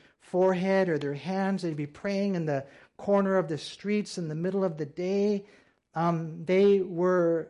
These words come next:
um, ones that were, you know, did all the rules, all the regulations, like I said earlier, dot every I, cross every T. They strained at a gnat.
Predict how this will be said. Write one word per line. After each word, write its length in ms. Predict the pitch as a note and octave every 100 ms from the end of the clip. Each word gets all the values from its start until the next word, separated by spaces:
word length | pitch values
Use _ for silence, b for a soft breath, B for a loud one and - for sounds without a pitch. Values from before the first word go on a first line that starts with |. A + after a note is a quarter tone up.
| -
um, 480 | E3+ E3 D3+ D#3+ F3
ones 460 | E3 F#3+ G3+ E3
that 300 | F#3 E3+ G#3+
were, 420 | F#3 F#3 F3+ E3+ F3+
you 100 | F#3
know, 200 | F3 F3+
did 160 | F3
all 160 | F3 G3+
the 120 | G#3+
rules, 440 | G3 A3 A#3+ B3
all 140 | F3+ G3
the 120 | A3
regulations, 800 | G#3+ G#3+ A3 G#3 G3+ G3+ G#3+ G3+
like 160 | G3
I 60 | G#3
said 200 | G3 G#3
earlier, 300 | G3 F#3+ G3
dot 320 | F3 F#3 F#3 B B -
every 320 | F3+ G3+ F#3+
I, 80 | F3+
cross 360 | F3+ F#3+ F3 F#3+
every 260 | F3+ G3
T. 460 | F#3+ - F#3 F3+ F3+
They 140 | E3
strained 420 | D3+ - F3 F#3+ F#3+
at 60 |
a 60 | F#3+
gnat. 540 | F3+ D#3+ D3+ E3 F3+